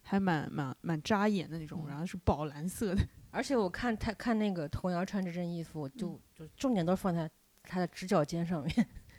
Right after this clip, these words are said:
Speaker 1: 啊？
Speaker 3: 就是他，他的那个同学嘛，就肩膀就是溜肩嘛，
Speaker 1: 哦，哦，哦。
Speaker 3: 然后童瑶是个直角肩，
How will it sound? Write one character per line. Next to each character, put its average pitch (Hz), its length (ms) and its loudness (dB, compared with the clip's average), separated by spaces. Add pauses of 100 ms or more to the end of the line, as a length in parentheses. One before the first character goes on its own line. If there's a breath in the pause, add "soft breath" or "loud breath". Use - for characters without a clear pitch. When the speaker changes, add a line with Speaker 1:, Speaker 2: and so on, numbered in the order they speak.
(140 soft breath)
Speaker 1:
啊？ 233 180 -4 (680 soft breath)
Speaker 3:
就 - 100 -4
是 269 60 -2
他， 320 180 4
他 330 240 4
的 302 80 6
那 240 160 2
个 165 160 -2
同 185 320 -2
学 147 240 -4
嘛， 156 300 -6 (100)
就 175 80 -6
肩 214 240 -2
膀 165 140 0
就 165 120 -4 (280)
是 - 180 -6
溜 233 260 0
肩 165 240 -2
嘛， 147 160 -8
Speaker 1:
哦， 226 60 2
哦， 214 40 2
哦。 - 80 -2
Speaker 3:
然 - 60 0
后 185 80 2
童 208 200 2
瑶 214 120 2
是 - 80 -2
个 214 80 -2
直 190 220 -4
角 214 180 4
肩， 151 160 -8